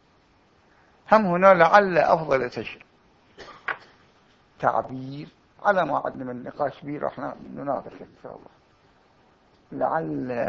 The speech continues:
أفضل ما يوجد من تعبير أيضا تعبير السيد الخوئي رحمه الله. السيد الخوئي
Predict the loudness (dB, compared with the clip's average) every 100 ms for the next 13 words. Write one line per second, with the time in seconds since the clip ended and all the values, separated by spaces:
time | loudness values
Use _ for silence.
0 | -6 -8 -10 -4 -2 -2 -2 -4 -4 -8
1 | -14 _ _ _ _ _ _ _ _ _
2 | _ -12 -6 -4 -2 -2 -2 -6 -4 -2
3 | -2 -2 -2 -2 0 0 2 2 2 -2
4 | -16 _ _ _ -4 -2 0 0 -2 -2
5 | -4 -4 -8 -10 -8 -8 -8 -10 -14 -14
6 | -16 -20 _ _ _ _ _ _ _ _
7 | _ _ _ _ _ _ _ _ _ _
8 | -8 -6 0 0 2 -2 -2 0 0 0
9 | -2 -2 -4